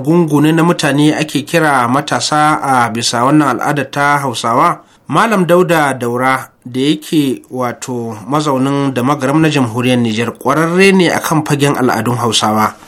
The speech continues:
Shirin namu ya fara da yi masa tambaya akan ko menene ake kira matashi a bisa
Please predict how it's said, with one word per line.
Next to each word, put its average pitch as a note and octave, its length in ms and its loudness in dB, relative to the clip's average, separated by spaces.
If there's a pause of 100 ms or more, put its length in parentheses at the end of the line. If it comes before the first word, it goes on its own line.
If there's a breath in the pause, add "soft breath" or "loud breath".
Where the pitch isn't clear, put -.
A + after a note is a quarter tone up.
(200 loud breath)
Shirin B2+ 380 0
namu C#3 640 2
ya D3 240 0
fara D3+ 400 0
da G#2 100 -4
yi C3+ 80 2
masa D3+ 300 2
tambaya B2+ 480 0
akan B2+ 480 -2
ko D#3+ 240 0
menene D3+ 800 4
ake C#3+ 480 -4
kira D3+ 240 0
matashi C#3+ 720 0
a B2+ 80 -6
bisa C3+ 400 0